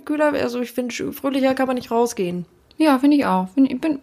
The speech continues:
Speaker 2: bin jetzt zufrieden, weil, ähm, es wurde dann doch auch wieder beides beliefert. Ich bin dir sehr dankbar.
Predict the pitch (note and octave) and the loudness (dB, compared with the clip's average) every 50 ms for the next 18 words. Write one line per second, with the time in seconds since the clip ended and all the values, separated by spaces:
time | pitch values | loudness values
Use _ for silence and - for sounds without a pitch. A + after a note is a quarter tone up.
0 | _ - D4+ D4 D4 D4 C#4+ - C4 B3 - - D#4 E4+ F4+ F4+ E4+ C#4+ C4+ C4 | _ 2 4 4 4 4 2 -2 -4 -2 0 2 2 4 4 4 2 4 4 4
1 | C4 B3+ B3+ B3 - - A#3+ A#3+ A#3+ A#3 A#3 - - B3+ C4 B3 B3 A#3+ A#3+ A#3 | 4 4 2 2 0 0 -2 -2 -2 -4 -4 -2 0 2 2 4 2 2 2 2
2 | A3+ A#3 A3+ - - G#3 - A3 G3+ G3+ F#3 F#3+ F3 F3 F#3 G#3+ C4 C4 - - | 2 2 2 2 0 0 0 0 0 0 0 0 0 2 4 4 4 4 2 -4
3 | - - - B3 A3+ A#3+ A#3+ A#3+ - A#3 A#3 A#3 - - - G3+ G3+ G3 F#3+ F#3+ | -8 -4 -4 0 0 0 0 2 2 0 0 -2 -4 -4 -2 0 0 0 0 -2
4 | F#3 F#3 F3+ F3+ F#3+ F3+ F3 F3 E3 E3 F3+ F#3 A3 G#3+ A3 A3+ A3 | -2 -4 -4 -4 -4 -4 -4 -4 -4 -4 -2 0 2 4 4 4 2